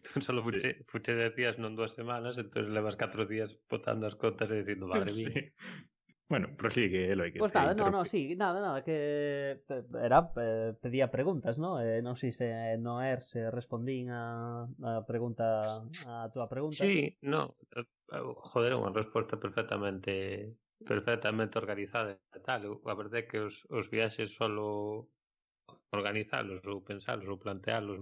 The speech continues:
Speaker 1: con unhas ideas moito máis de, "Ai, pois apetéceme isto, apetéceme", te-, teño unha maneira moito máis desorganizada de, de viaxar. Eh, en parte porque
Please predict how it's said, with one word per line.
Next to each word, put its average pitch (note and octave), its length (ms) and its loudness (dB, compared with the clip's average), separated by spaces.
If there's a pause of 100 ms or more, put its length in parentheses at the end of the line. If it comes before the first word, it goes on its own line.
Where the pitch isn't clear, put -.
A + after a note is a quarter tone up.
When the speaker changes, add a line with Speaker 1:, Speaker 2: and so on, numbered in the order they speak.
(220)
Speaker 1:
con G#2 160 -4 (160)
unhas G#2+ 160 -2
ideas G#2 320 0
moito G#2 240 -2
máis G#2 280 0
de, - 120 -6
"Ai, B2+ 160 2
pois G#2+ 160 -2
apetéceme A#2 640 0
isto, - 160 -6
apetéceme", G#2+ 800 -6 (480)
te-, - 240 0
teño D3 240 4
unha B2 100 2
maneira A2+ 260 2
moito G#2+ 280 -2
máis G2+ 240 -4
desorganizada F#2+ 720 -2
de, F#2+ 560 -6
de G#2+ 160 -4
viaxar. G2 460 -2 (380)
Eh, G2+ 560 0
en A2+ 160 2
parte C#3 360 0 (320)
porque G2+ 760 -4